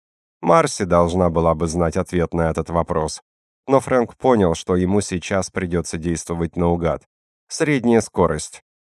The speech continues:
Набрать поступательный момент внизу и надеяться на то, что его хватит, чтобы добраться до верха. Дно кратера находилось приблизительно на полторы тысячи футов ниже гребня. Что бы ни говорило зрение, им предстоит въехать в гору.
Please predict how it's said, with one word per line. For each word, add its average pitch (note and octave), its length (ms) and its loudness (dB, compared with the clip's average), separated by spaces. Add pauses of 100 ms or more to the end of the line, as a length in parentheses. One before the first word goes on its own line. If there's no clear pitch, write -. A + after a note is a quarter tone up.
(200)
Набрать A2+ 420 2
поступательный F#2+ 720 -2
момент F2+ 460 2
внизу F2+ 520 -2 (220)
и G#2+ 80 0
надеяться G#2 540 2
на F#2+ 140 4
то, G#2+ 160 -2
что - 200 -4
его F2+ 200 2
хватит, F#2 420 0
чтобы F2+ 260 -4
добраться E2+ 480 0
до F2 160 0
верха. D#2+ 480 -4 (460)
Дно G2+ 300 0
кратера G#2+ 480 0
находилось F#2 580 -2
приблизительно F2+ 800 -2
на F2+ 100 0
полторы F2+ 460 0
тысячи F2+ 440 -8
футов F2+ 420 -4
ниже F2+ 280 0
гребня. E2 540 -2 (420)
Что - 220 -2
бы E2+ 120 0
ни F2 120 0
говорило E2+ 520 0
зрение, F#2+ 640 0 (120)
им A2 140 -4
предстоит F2 640 -4
въехать F2 460 -4
в F2 80 -6
гору. D#2 420 -2